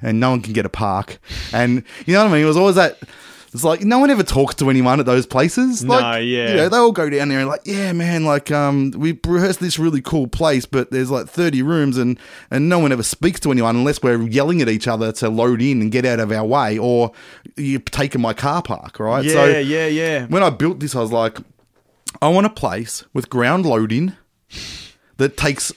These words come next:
Speaker 1: you know, that c-, anyone can park kinda anywhere and not have to stress."
Speaker 2: Sure.
Speaker 1: Um, and I only want a few rooms because what happens when everyone comes here, they actually speak to each other.
Speaker 2: Yeah, yeah.
Speaker 1: You know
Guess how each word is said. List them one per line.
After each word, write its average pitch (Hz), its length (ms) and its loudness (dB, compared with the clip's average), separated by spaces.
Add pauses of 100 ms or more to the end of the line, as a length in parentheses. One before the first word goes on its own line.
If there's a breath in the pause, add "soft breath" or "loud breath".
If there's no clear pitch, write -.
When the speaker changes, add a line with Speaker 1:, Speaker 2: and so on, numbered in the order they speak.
(160)
Speaker 1:
you 147 100 -2
know, 120 180 0
that 131 280 -6
c-, 117 80 -8
anyone 175 220 -2
can 165 160 -4
park 147 440 -8
kinda 165 220 -4
anywhere 147 360 0
and 135 80 0
not 139 120 0
have 139 160 -2
to 135 80 -10
stress." - 720 -6
Speaker 2:
Sure. 139 440 -4 (100)
Speaker 1:
Um, 120 360 0
and 131 140 0
I 147 100 0
only 196 160 2
want 190 140 0
a 196 60 -2
few 185 240 -4
rooms 220 240 0
because 123 240 -4
what 147 180 -2
happens 151 340 -4
when 135 160 0
everyone 151 280 -2
comes 151 300 -4
here, 95 320 -6
they 123 80 -6
actually 131 280 -6
speak - 340 -6
to 113 120 -6
each 107 120 -10
other. - 180 -12 (360)
Speaker 2:
Yeah, 117 260 -2
yeah. 107 260 -2
Speaker 1:
You 120 60 2
know 127 60 4